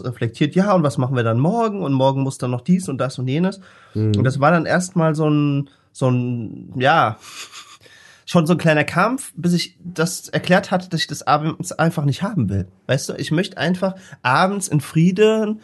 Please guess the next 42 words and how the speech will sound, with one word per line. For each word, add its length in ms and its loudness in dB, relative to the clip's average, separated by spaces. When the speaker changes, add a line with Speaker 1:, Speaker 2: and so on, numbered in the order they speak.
Speaker 1:
und 160 2
in 120 2
Ruhe 280 2
dann 220 2
zu 160 -6
Bett 220 -6
gehen 200 -2
können 300 0
und 180 -4
mich 120 -8
dann 120 -4
Speaker 2:
Mhm. 60 0
Speaker 1:
wirklich 240 0
auch 80 -8
entspannen, 720 0
weil 140 2
uns 180 2
Speaker 2:
Mhm. 60 0
Speaker 1:
kreiselt, 580 2
also 320 -2
zumindest 500 -4
mir 160 4
kreiselt 400 -2
sowieso 380 0
immer 160 2
so 160 0
vieles 360 0
Speaker 2:
Dito. 100 -2
Speaker 1:
gleichzeitig 580 0
durch 180 -4
den 60 -2
Speaker 2:
Also 60 4
meine 100 6
Speaker 1:
Kopf. 80 4
Speaker 2:
Partnerin 260 2
macht 140 2
das 120 -8
genauso, 420 0
genau, 220 -2
richtig, 280 -6
ja, 160 -2
genau, 240 -4